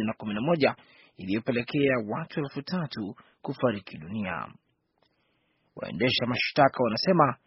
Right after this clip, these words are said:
Gbagbo, mwenye umri wa miaka sabini,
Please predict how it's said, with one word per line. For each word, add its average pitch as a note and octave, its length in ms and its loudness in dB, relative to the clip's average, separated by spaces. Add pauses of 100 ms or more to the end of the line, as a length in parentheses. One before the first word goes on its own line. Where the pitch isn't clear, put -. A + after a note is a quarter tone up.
(420)
Gbagbo, C3+ 600 4
mwenye G#2 240 -4
umri D3+ 380 4
wa C3 100 4
miaka A#2+ 420 2
sabini, A#2 600 0